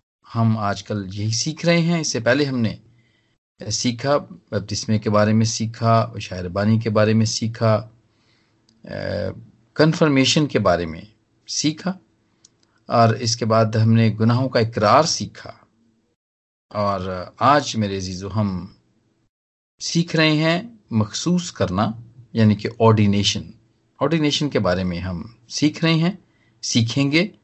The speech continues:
और खुदावंद इसमें हमारी मदद करेगा। इन हवालों के अंदर आपने देखा, जैसा कि सिस्टर ने पढ़ा, और भी बहुत सारे हवाले हैं। और ऑर्डिनेशन क्यों किया जाए,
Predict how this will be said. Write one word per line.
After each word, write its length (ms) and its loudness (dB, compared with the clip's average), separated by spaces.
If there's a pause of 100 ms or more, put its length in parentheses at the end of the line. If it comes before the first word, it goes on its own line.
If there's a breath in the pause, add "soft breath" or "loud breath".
(840)
और 140 2
खुदावंद 300 2
इसमें 260 -2
हमारी 240 -2
मदद 340 -2
करेगा। 560 2 (220)
इन 280 0
हवालों 440 4
के 220 -2
अंदर 280 2
आपने 360 -2
देखा, 640 -4
जैसा 380 -6
कि 120 -8
सिस्टर 340 -2
ने 60 4
पढ़ा, 200 4
और 140 0
भी 120 -6
बहुत 300 -6
सारे 260 0
हवाले 340 -2
हैं। 300 -10 (760 soft breath)
और 140 6
ऑर्डिनेशन 600 4
क्यों 340 0
किया 320 -2
जाए, 340 -6